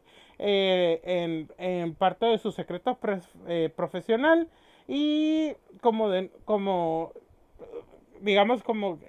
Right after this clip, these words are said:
este también lo traduje, eh, ¿cómo? como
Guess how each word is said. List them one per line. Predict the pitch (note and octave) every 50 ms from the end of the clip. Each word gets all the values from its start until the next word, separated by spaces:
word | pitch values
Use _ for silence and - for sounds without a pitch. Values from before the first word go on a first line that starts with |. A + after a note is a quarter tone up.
| - - -
este | F#3 F#3+ - -
también | - C4 F#3 E3+ F#3+ G#3+
lo | G3+
traduje, | - G#3 E3 F3 G3 F3+ - - G3+ G3 - _ - - - _ _ _ _ _ _ -
eh, | - D#3 E3+ F3 F#3 G3 F#3+ F#3 F#3+ F#3+ G3+ A3+ G#3+ F#3+ -
¿cómo? | G3+ G3+ G#3 G#3+ A#3+ B3
como | A#3 A3 G3 F3+ F3 F#3 F#3+ - D3 - - - - - - G3+ G3 - - D#2 D#2+ E2+ - F#2+ F#2 F#2+ F2+ -